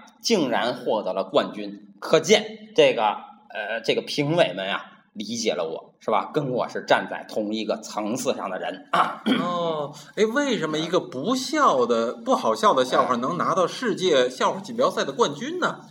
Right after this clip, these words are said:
Speaker 1: 因为咱们刚才谈到了一个前提了，
Speaker 2: 嗯。
Speaker 1: 就这个笑啊，是语言信息共同的标志，是吧？是找到群体性的一个手段，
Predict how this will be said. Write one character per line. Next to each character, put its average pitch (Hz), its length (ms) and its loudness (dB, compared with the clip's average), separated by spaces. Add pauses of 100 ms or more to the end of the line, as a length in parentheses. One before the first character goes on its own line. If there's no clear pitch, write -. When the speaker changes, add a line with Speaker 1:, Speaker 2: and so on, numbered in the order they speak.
Speaker 1:
因 285 200 4
为 269 200 8
咱 262 180 0
们 185 120 0
刚 160 160 2
才 151 120 -2
谈 120 260 -2
到 123 100 2
了 101 80 -2
一 101 40 -8
个 110 80 -4
前 95 320 -6
提 87 140 -10
了， 73 260 -10
Speaker 2:
嗯。 170 160 -8
Speaker 1:
就 277 100 2
这 262 80 -2
个 262 120 2
笑 262 600 4
啊， - 340 -18
是 - 600 -2 (440)
语 147 300 -2
言 107 440 0
信 - 440 0
息 - 540 -6
共 156 220 2
同 113 200 -6
的 113 100 -2
标 113 260 0
志， - 320 -14 (200)
是 170 100 2
吧？ 139 360 4
是 269 220 -2
找 98 320 4
到 151 240 4
群 220 360 -2
体 107 200 -4
性 139 200 -2
的 98 100 -2
一 107 120 -6
个 123 120 0
手 85 340 0
段， 123 180 2